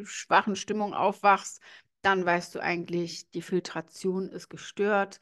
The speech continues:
Deine ausscheidungspflichtige Leber kommt einfach diesen ganzen Wust an toxischen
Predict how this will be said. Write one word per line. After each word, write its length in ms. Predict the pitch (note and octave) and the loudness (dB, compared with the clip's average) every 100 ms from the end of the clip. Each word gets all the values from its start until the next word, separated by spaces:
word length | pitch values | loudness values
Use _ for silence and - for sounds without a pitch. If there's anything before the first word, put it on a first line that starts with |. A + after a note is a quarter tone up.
| - _ - | -20 _ -6
Deine 440 | F3 F3+ E3+ - | 0 0 0 0
ausscheidungspflichtige 1040 | D3+ A#3 A#3+ - F#3+ F#3+ - F#3 F#3 F3+ | 2 2 2 2 2 0 -4 -4 -2 -2
Leber 280 | F3 F3 F3 | 2 2 0
kommt 400 | F3 - F3+ - | -4 -8 -8 -4
einfach 360 | F3 E3+ E3 E3 - | -4 -2 -4 -4 -8
diesen 420 | F3+ F3+ F3 F3 | -6 -4 -6 -4
ganzen 640 | - F#3+ A3+ A#3+ - G#3+ F3+ | 4 4 4 -2 -8 -6 -4
Wust 400 | G3+ G3 - - | -6 -8 -8 -10
an 160 | F3 | -10
toxischen 600 | - G3 - F#3+ - F3 | -8 -8 -8 -14 -12 -12